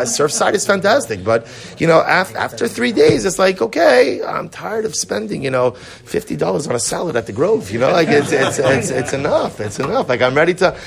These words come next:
you know, so, so, but it's interesting. So what, what, what's the pshat with that? So Rabbi Nachman, I mean, he doesn't give the Surfside example, but, but, but Rabbi Nachman says something amazing. Rabbi Nachman says, "You know what that is? What's, you know what that is?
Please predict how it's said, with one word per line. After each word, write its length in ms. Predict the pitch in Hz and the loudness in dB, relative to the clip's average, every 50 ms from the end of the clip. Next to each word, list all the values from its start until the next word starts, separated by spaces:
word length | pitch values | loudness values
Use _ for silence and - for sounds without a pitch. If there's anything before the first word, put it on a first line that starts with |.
| - - - | -16 -16 -8
you 60 | - | 2
know, 100 | - 226 | 2 2
so, 180 | 247 - - - | 4 2 0 -2
so, 180 | - - - - - - | -2 -2 -2 -2 -4 -2
but 140 | 147 214 220 | 0 0 0
it's 160 | - 185 - | 0 0 -4
interesting. 540 | 277 302 311 - 214 - - 110 82 78 78 - - | -2 -4 -2 -2 -4 -4 -4 -8 -8 -8 -12 -16 -12
So 140 | - - 196 | -4 -2 2
what, 200 | 190 220 - - | 2 2 0 2
what, 260 | 156 202 226 - - - | 2 0 0 0 -2 0
what's 200 | 175 208 208 - | 0 0 2 0
the 100 | 214 202 | -2 -2
pshat 480 | - - - - - 262 220 - - | -2 -4 -2 2 2 2 2 0 -4
with 120 | - 98 - | -8 -8 -8
that? 240 | 175 151 143 139 - - - - - - - - | -8 -8 -8 -10 -14 -18 -20 -20 -20 -20 -20 -12
So 140 | - - 165 | 0 0 2
Rabbi 160 | 147 139 143 | 2 2 4
Nachman, 340 | 170 208 190 - 131 139 123 110 | 4 4 2 2 -2 -2 -2 -2
I 40 | |
mean, 100 | 117 117 | -2 -2
he 80 | 120 113 | -4 -2
doesn't 280 | 98 110 113 107 120 107 | -2 -4 -4 -4 -6 -6
give 160 | 104 107 92 | -6 -6 -6
the 60 | 110 | -6
Surfside 440 | - - - - 127 - - 104 92 | -6 -2 0 -2 -2 0 -2 -4 -4
example, 400 | 92 82 87 98 92 85 98 92 | -4 -6 -6 -6 -4 -4 -4 -2
but, 260 | 107 113 110 - - | -2 -4 -4 -4 -8
but, 240 | 127 131 123 - 110 | -8 -8 -8 -4 -4
but 180 | 127 123 104 | -4 -4 0
Rabbi 220 | 113 131 135 123 123 | 0 0 0 0 0
Nachman 400 | 120 139 156 156 - 143 139 135 | 0 0 -2 -2 -2 -4 -4 -4
says 180 | 123 - 123 | -2 -4 -4
something 220 | 135 143 139 139 143 | -4 -4 -2 0 0
amazing. 380 | 165 196 180 156 - 101 92 | 2 2 0 0 -2 -6 -6
Rabbi 1400 | - 113 104 - - - - - - - - - - - - - - - - 339 - - - - - 139 143 147 | -8 -12 -16 -16 -18 -20 -20 -20 -20 -20 -20 -20 -20 -20 -18 -18 -18 -14 -14 -14 -16 -16 -12 -2 -2 0 2 2
Nachman 180 | 160 147 135 | 0 0 -2
says, 160 | 131 147 143 | -4 -4 -2
"You 80 | 123 135 | -2 2
know 80 | 139 143 | 2 2
what 100 | 139 120 | 4 2
that 120 | 123 120 | 2 0
is? 200 | 135 151 147 - | 0 0 -2 -2
What's, 160 | - 117 117 - | -4 -4 -4 -2
you 40 | 120 | 0
know 80 | 120 | -2
what 80 | 120 101 | 0 0
that 120 | 117 113 | 0 0
is? 300 | 123 139 131 - - - | 0 0 -2 -6 -10 -12